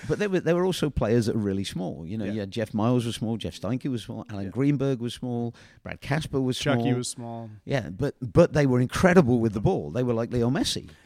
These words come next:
Speaker 2: They just didn't hurt as bad when you ran into 'em.
Speaker 1: Yeah, you know, so, you know, it wasn't about size and strength, but across the board with that team, I just mentioned five players that were really, you know, relatively tiny.
Speaker 2: Yeah.
Speaker 1: You know, but they were absolutely fierce 'cause we'd, pl-,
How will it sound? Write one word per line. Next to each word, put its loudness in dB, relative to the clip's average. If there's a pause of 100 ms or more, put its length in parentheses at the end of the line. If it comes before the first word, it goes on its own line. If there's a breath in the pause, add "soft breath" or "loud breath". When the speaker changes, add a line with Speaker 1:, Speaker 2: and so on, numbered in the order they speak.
(100)
Speaker 2:
They -4
just 0
didn't 2
hurt -2
as -8
bad -10
when -12
you -10
ran -12
into -16
'em. -14
Speaker 1:
Yeah, -4 (120)
you -4
know, -2
so, -2
you -4
know, -4
it -6
wasn't 0
about -4
size -4
and -4
strength, -8
but -6
across -8
the -6
board -2
with 0
that -6
team, -4
I 0
just -2
mentioned -4
five -4
players -6
that -4
were -4
really, -4 (160)
you -6
know, -8
relatively -6
tiny. -4 (160)
Speaker 2:
Yeah. -14 (160 soft breath)
Speaker 1:
You -2
know, 0
but -4
they 0
were -2
absolutely -6
fierce -4
'cause -12
we'd, -6
pl-, -8